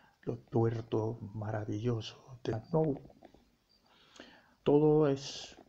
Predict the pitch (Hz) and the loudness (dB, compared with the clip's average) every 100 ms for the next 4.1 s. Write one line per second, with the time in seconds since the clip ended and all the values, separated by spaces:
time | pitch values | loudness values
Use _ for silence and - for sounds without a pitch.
0 | _ 123 117 123 - 117 117 113 - 120 | _ -4 -2 -2 -4 -4 -2 -2 -2 -2
1 | 117 113 113 - 113 110 - - - - | -2 -2 -4 -4 -6 -6 -10 -20 -20 -20
2 | _ _ _ - 110 107 117 117 117 - | _ _ _ -6 -4 -2 -2 0 -2 -4
3 | 110 113 - - 104 - 120 107 107 101 | -4 -4 -6 -10 -10 -6 -4 -4 -6 -8